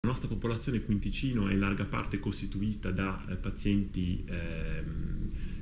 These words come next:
ecco, ehm, sopra i sessanta anni, è una fascia d'età, ehm, ehm, particolare perché abbiamo sempre più pazienti, ehm, appunto anziani che, eh, però sono pazienti attivi, sono pazienti sportivi, sono pazienti che, eh,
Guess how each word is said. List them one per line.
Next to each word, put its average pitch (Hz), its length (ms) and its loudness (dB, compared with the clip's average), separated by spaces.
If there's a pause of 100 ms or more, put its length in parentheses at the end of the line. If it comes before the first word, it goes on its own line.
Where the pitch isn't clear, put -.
ecco, 95 540 -2
ehm, 92 500 -4
sopra 101 320 -2
i 92 40 0
sessanta 135 420 -2
anni, 170 300 2 (680)
è 95 100 0
una 92 180 4
fascia 98 300 0
d'età, 92 600 0
ehm, 85 1080 0
ehm, - 460 -2 (320)
particolare 123 640 2
perché - 260 -2
abbiamo 92 200 4
sempre 101 240 0
più - 100 0
pazienti, 95 600 2 (480)
ehm, 80 680 -2
appunto 87 400 0
anziani 104 640 2
che, 101 460 0
eh, 92 320 -2
però 98 220 0
sono 110 180 0
pazienti 101 380 -2
attivi, 113 400 0
sono 90 180 -2
pazienti 95 380 0
sportivi, 160 680 0 (340)
sono 95 200 0
pazienti 95 500 -2
che, 98 420 2
eh, 90 380 0